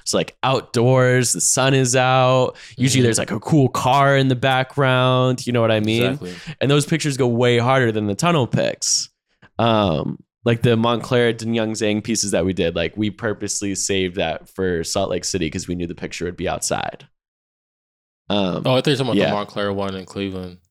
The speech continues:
Speaker 2: No,
Speaker 1: Oh,
Speaker 2: that's
Speaker 1: no,
Speaker 2: cool.
Speaker 1: that was a different one. But
Speaker 2: Yeah, for sure.
Speaker 1: same shit, same shit. That was outside. Like, that picture doesn't go as hard if it's in a tunnel.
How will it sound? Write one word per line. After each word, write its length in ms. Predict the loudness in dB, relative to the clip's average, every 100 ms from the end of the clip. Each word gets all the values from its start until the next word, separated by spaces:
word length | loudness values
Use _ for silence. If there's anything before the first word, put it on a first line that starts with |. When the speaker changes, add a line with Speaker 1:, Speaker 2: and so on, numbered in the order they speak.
| _ _ _ _ _ _ -14
Speaker 2:
No, 100 | -12
Speaker 1:
Oh, 40 | -4
Speaker 2:
that's 240 | 0 0
Speaker 1:
no, 60 | 0
Speaker 2:
cool. 60 | 0
Speaker 1:
that 80 | -2
was 160 | -4
a 60 | -8
different 360 | -8 -6 -6
one. 220 | -8 -10 -4
But 400 | 0 2 0 -2
Speaker 2:
Yeah, 200 | -6 -8
for 120 | -6 -8
sure. 120 | -2
Speaker 1:
same 160 | -2 0
shit, 280 | 0 0
same 220 | 0 0 2
shit. 180 | 0
That 100 | 2
was 140 | 2 2
outside. 460 | 0 0 0 0 0
Like, 100 | 0
that 180 | 0 -2
picture 280 | -4 -2
doesn't 340 | -2 0 -2 0
go 180 | 0 0
as 120 | 0
hard 280 | 0 0 -2
if 100 | -6
it's 140 | -8
in 100 | -6
a 80 | -8
tunnel. 440 | -8 -8 -10 -12